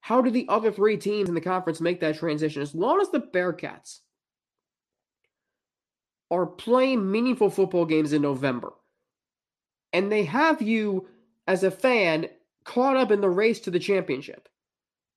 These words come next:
into November, that is what matters to me.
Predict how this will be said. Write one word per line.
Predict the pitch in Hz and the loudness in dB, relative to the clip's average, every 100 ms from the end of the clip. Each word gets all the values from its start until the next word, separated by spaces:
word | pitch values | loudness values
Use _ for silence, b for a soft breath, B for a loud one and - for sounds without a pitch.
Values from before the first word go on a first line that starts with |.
| - | 0
into | 247 285 247 254 | 4 4 4 4
November, | 233 214 180 185 165 - _ _ _ _ _ _ _ _ _ | 4 4 4 2 0 -8 _ _ _ _ _ _ _ _ _
that | 127 139 208 294 311 | -10 0 4 4 2
is | 208 185 | 0 2
what | 196 | 2
matters | 180 175 165 - - - _ _ | 2 0 -2 -6 -16 -20 _ _
to | - 175 | -4 -2
me. | 160 139 - | 0 -2 -2